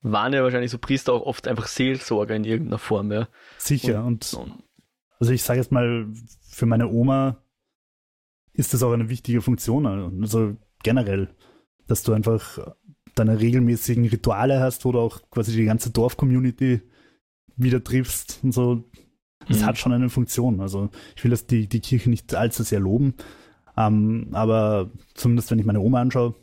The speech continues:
Speaker 2: hat sie durchaus ihre Legitimation und ihren guten Zweck auch.
Speaker 1: Mhm.
Speaker 2: Außerdem haben sie überall so schöne Dinge hingestellt, die gut für die Touristen sind.
Speaker 1: <laughs> Ja, und schlecht für die Steuerzahler mittlerweile, aber hey.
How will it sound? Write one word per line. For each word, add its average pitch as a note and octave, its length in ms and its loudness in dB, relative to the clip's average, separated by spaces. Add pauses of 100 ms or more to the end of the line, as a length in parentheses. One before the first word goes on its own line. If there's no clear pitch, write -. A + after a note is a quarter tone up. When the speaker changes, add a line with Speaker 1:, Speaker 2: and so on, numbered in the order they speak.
Speaker 2:
hat - 180 -8
sie A#2 120 -4
durchaus G#2+ 340 0
ihre G#2 120 -2
Legitimation G#2 760 0
und G#2+ 420 -4 (580)
ihren B2+ 140 2
guten A#2+ 340 0
Zweck - 300 -6
auch. D#2 180 -2 (800)
Speaker 1:
Mhm. F3+ 260 2 (460)
Speaker 2:
Außerdem B2+ 340 2
haben B2 80 2
sie A#2+ 80 -2
überall B2+ 200 0
so B2 120 -2
schöne B2+ 240 0
Dinge B2 220 2
hingestellt, A2+ 420 0
die A#2 40 -6
gut A2+ 140 2
für - 80 0
die A2+ 100 2
Touristen A2 420 0
sind. - 280 -6 (1080)
Speaker 1:
<laughs> A#2+ 120 -4 (1080)
Ja, A2 340 0
und - 140 -10
schlecht B2 180 -2
für - 60 -2
die A#2+ 80 -2
Steuerzahler A2+ 460 0
mittlerweile, G2+ 420 -4
aber D3+ 140 0
hey. G2+ 100 -8